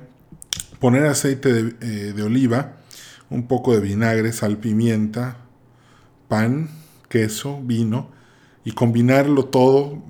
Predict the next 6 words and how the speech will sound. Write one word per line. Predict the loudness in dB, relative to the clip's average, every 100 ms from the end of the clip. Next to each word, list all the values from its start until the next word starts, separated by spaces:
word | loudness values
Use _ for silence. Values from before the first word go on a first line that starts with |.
| -10
eh, | -8 -6
con | -4 -2
tomates | -2 -2 -4 -8 -6
algunas | -6 -4 -2 -2
veces. | -4 -6 -10 -12 -20 _ _ -20 -20 -20 _ -6
Y | 0 2 0